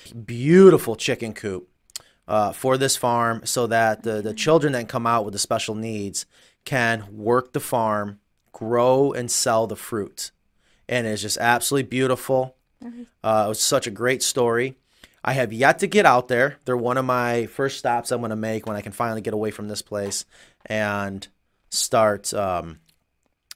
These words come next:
Speaker 1: doing those videos that we keep talking about that we're gonna do. Anyway, so it's on Facebook.
Speaker 3: Yeah,
Speaker 1: So
Speaker 3: I
Speaker 1: there
Speaker 3: saw
Speaker 1: are
Speaker 3: that.
Speaker 1: videos. Uh, we don't have to worry about it, but we
Speaker 3: Okay.
Speaker 1: do need, I do wanna do something because they did a great video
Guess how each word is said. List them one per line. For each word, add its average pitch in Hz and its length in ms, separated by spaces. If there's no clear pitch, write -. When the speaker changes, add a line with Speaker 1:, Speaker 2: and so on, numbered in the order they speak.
Speaker 1:
doing 170 200
those 151 140
videos 151 320
that 120 100
we 117 80
keep 123 160
talking 113 300
about 107 180
that 107 80
we're 104 140
gonna 104 160
do. 90 240
Anyway, 147 300
so 143 160
it's 135 100
on 175 140
Facebook. 131 640
Speaker 3:
Yeah, 160 240
Speaker 1:
So 147 80
Speaker 3:
I 147 40
Speaker 1:
there 156 100
Speaker 3:
saw 156 60
Speaker 1:
are 196 180
Speaker 3:
that. 147 60
Speaker 1:
videos. 123 560
Uh, 131 60
we 131 80
don't 151 160
have 143 140
to 123 80
worry 113 160
about 107 200
it, 104 60
but 120 160
we 156 180
Speaker 3:
Okay. - 80
Speaker 1:
do 220 240
need, 196 360
I 139 100
do 165 180
wanna 180 200
do 143 100
something 127 200
because 135 180
they 139 120
did 156 200
a 135 60
great 120 480
video 107 560